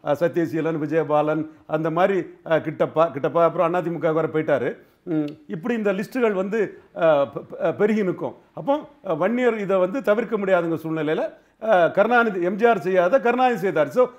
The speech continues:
ஒரு அரசியல்வாதியோட ஒரு ஸ்ட்ராட்டஜி. ஜெயலலிதா கண்டுக்காத எடப்பாடி இன்னைக்கு கண்டுக்கிறாருன்னா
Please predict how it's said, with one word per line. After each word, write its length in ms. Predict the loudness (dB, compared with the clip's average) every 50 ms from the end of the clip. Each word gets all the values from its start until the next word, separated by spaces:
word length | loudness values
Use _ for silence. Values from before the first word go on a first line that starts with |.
| -18 -8
ஒரு 120 | 0 4
அரசியல்வாதியோட 680 | 4 4 4 2 -2 0 0 2 2 4 2 2 2 2
ஒரு 140 | 2 2 2 2
ஸ்ட்ராட்டஜி. 480 | 0 0 0 0 -4 -4 -6 -10 -10 -12 -20 _ _ _ 2
ஜெயலலிதா 340 | 6 6 6 6 4 2 2
கண்டுக்காத 540 | 0 -2 -2 2 6 6 6 6 6 4
எடப்பாடி 340 | 2 4 2 4 4 4 4
இன்னைக்கு 300 | 4 4 0 0 0 0
கண்டுக்கிறாருன்னா 600 | -2 -2 -2 -2 -2 -2 -2 -2 -2 -2 -2 -2